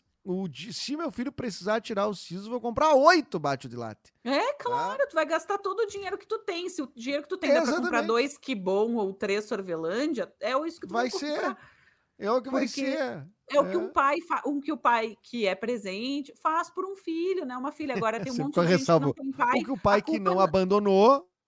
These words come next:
Speaker 2: É,
Speaker 1: a criança
Speaker 2: exato.
Speaker 1: na
Speaker 2: Que
Speaker 1: infância
Speaker 2: importante,
Speaker 1: faz.
Speaker 2: né?
Speaker 1: Que
Speaker 2: Exatamente.
Speaker 1: isso é importante,
Speaker 2: Não, porque
Speaker 1: né?
Speaker 2: tem um monte de gente, e daí isso vira, né? Se vira contra a guria que
Speaker 1: Isso
Speaker 2: tem
Speaker 1: virou
Speaker 2: pai,
Speaker 1: a
Speaker 2: se vira
Speaker 1: questão.
Speaker 2: contra
Speaker 1: Isso
Speaker 2: o
Speaker 1: que virou a
Speaker 2: pai.
Speaker 1: questão.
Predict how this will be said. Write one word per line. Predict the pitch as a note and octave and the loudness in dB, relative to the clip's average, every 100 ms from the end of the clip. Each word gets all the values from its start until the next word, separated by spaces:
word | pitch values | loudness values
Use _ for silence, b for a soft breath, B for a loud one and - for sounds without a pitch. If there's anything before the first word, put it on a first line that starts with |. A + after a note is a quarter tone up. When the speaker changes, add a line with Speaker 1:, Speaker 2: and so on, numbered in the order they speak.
| _ _ - | _ _ -2
Speaker 2:
É, | C4 D#4+ E4+ | 0 4 4
Speaker 1:
a | G4+ | 4
criança | F4+ | 4
Speaker 2:
exato. | - G3 B3 F#4+ C#4 | 6 8 8 6 -2
Speaker 1:
na | A#2+ | -6
Speaker 2:
Que | |
Speaker 1:
infância | - C3 F#3 | -6 -6 -2
Speaker 2:
importante, | - A#3 - B3 C#4 D#4 F#4 | 4 4 4 0 0 0 -2
Speaker 1:
faz. | A#3 A#3 A#3+ - | 0 0 -2 -8
Speaker 2:
né? | F3+ E3+ - _ _ _ _ _ - | -12 -14 -16 _ _ _ _ _ -12
Speaker 1:
Que | |
Speaker 2:
Exatamente. | A#3 F3+ E3+ - D#3+ | -4 -2 -2 -4 -4
Speaker 1:
isso | |
é | F#3+ | -4
importante, | G3+ B3 A4+ | -4 -6 0
Speaker 2:
Não, | A#4 | 0
porque | D4+ C4+ C4+ | 0 -2 -4
Speaker 1:
né? | - | -2
Speaker 2:
tem | C#4 D#4 G#4 | -4 -4 -6
um | |
monte | C4+ B3+ C4 A#3 | -6 -6 -8 -10
de | G#3 G3+ | -12 -6
gente, | G#3 G3 A#3 - - | -4 -4 -8 -12 -8
e | A#3 | -4
daí | B3 C#4 | -2 -2
isso | - D4 | -4 -8
vira, | A#3 C#4+ D#4 A#3 | -6 -4 -4 -6
né? | G3 - _ | -8 -16 _
Se | - B3+ | -10 -8
vira | C4 D4 | -4 -4
contra | D#4 D4+ D4+ F#4+ E4+ | -4 -2 -2 -4 -6
a | |
guria | C#4 C#4 C#4 | -4 -4 0
que | C4 | 0
Speaker 1:
Isso | D#4 E4+ | 2 2
Speaker 2:
tem | |
Speaker 1:
virou | D#4+ C#4+ | 8 10
Speaker 2:
pai, | C4 | 10
Speaker 1:
a | |
Speaker 2:
se | B3+ | 6
vira | |
Speaker 1:
questão. | B3 C4+ G3+ F3 | 4 4 4 4
Speaker 2:
contra | C#4+ D#4 F#3 C#4 | 0 -4 2 2
Speaker 1:
Isso | C#4 | 4
Speaker 2:
o | |
Speaker 1:
que | D#4 | 2
virou | C4+ B3+ | 6 6
a | |
Speaker 2:
pai. | B3+ | 6
Speaker 1:
questão. | G#3 - F3+ D3+ A2+ | 0 0 0 0 -4